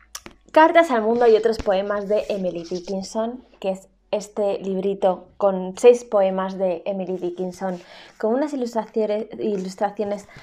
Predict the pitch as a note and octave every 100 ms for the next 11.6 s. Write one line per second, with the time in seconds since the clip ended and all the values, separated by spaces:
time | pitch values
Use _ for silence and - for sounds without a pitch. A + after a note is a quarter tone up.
0 | - - - A#3 G#3+ A3 G#3 - A3 G#3+
1 | A3 A3+ B3+ - A3 G3+ G#3 G3 F#3+ G3
2 | G#3+ G#3 G3 F#3+ F#3 F3+ - F#3 F3 D#3+
3 | E3 - A3 _ _ _ _ - - -
4 | - _ - - - - - - - -
5 | _ _ _ - - _ _ _ F4 F4
6 | D#4+ C4 A#3 B3+ C4+ C4+ B3 G3+ E3 D3+
7 | F3+ - - - - F4 F4+ F4+ F#4 G4+
8 | G#4 E4+ D4 C4+ A3+ A3+ G#3 G3 A3+ B3
9 | B3 G#3 G3 A3 A#3 A3+ G#3+ F3 E3 -
10 | G#3 A#3 - G3 F3+ G3+ - - A#3+ -
11 | E4+ E4 A#3+ - G#3+ B3+